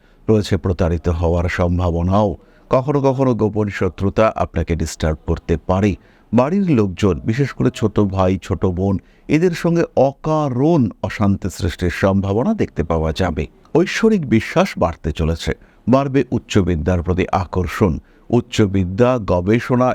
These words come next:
ইত্যাদির মধ্যে সংযুক্ত হতে পারেন। হঠকারী সিদ্ধান্ত মারাত্মক হতে পারে। প্রত্যেকটি কাজ করবার আগে বারবার ভাবনা চিন্তা করুন। প্রত্যেকটি কাজ করবার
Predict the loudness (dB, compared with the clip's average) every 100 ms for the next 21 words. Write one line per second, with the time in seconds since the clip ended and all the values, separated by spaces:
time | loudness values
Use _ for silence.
0 | -4 -4 -2 -2 0 -2 0 0 0 0
1 | 0 -2 -4 -4 -4 -4 -6 0 2 2
2 | 0 -2 _ _ -4 -2 0 0 0 -2
3 | -2 -2 -2 0 0 2 0 2 0 0
4 | -4 -6 -6 -4 -4 -4 0 0 0 -6
5 | -16 _ _ 0 2 -2 0 0 4 2
6 | 2 0 0 0 -4 -2 -2 2 2 2
7 | 2 0 0 -2 0 2 0 -4 -6 -4
8 | -4 -4 -4 -4 -2 0 2 2 -2 -18
9 | -2 2 2 2 0 0 2 0 0 -2
10 | -2 -2